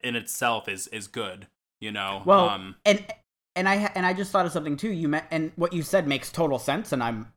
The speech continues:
Speaker 2: I'm with you on that. But does that mean that if you feel totally differently from what the developers and publishers intended, that it can't still be your favorite game?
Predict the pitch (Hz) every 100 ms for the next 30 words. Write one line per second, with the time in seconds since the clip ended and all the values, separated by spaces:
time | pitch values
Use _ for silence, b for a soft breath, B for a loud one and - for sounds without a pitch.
0 | - 117 120 123 170 175 214 214 B B
1 | - 147 - B _ _ _ - 156 147
2 | 160 170 170 160 151 156 135 151 139 -
3 | 165 156 147 - 156 156 147 117 143 180
4 | 190 185 185 180 175 175 180 170 160 160
5 | 165 180 180 175 175 170 - 160 151 165
6 | 165 165 165 170 165 175 175 156 127 127
7 | - 139 - 160 139 135 123 127 123 120
8 | 120 120 147